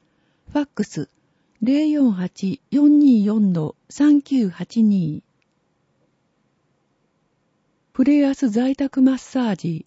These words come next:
和光施術所。通院が難しい方へ。ご自宅、介護施設、老人ホームへの訪問マッサージ。健康保険適用、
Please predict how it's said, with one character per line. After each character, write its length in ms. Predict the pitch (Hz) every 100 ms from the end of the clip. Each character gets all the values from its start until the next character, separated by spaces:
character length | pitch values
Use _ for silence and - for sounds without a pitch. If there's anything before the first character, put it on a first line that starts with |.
| _
和 120 | 214 262
光 340 | - 208 180
施 160 | - 190
術 300 | 233 - 220
所。 320 | - 175 160 _ _ _ _ _ _ _ _ _ _
通 280 | - 285 277
院 220 | 269 254
が 200 | 233 226 -
難 340 | 226 262 262
し 200 | 254 240
い 60 | 233
方 260 | 214 -
へ。 240 | 180 147 - _ _ _ _ _ -
ご 120 | 226
自 140 | 240
宅、 440 | 254 233 - 202 - _ _ -
介 240 | 269 277
護 140 | 269
施 80 | 262
設、 440 | - 214 - - - _ -
老 220 | 254 277
人 260 | 277 277
ホ 260 | 269 277 262
ー 20 |
ム 180 | 202 196
へ 60 | 185
の 220 | 156 -
訪 280 | - 254 262
問 260 | 254 247 233
マ 80 |
ッ 40 | 226
サ 280 | - - 214
ー 120 | 160
ジ。 200 | - - _ _ _ _ _ _ -
健 160 | 277 277
康 280 | - 269
保 120 | 254 285
険 320 | 226 180 170
適 320 | 202 - 208
用、 340 | 190 170 160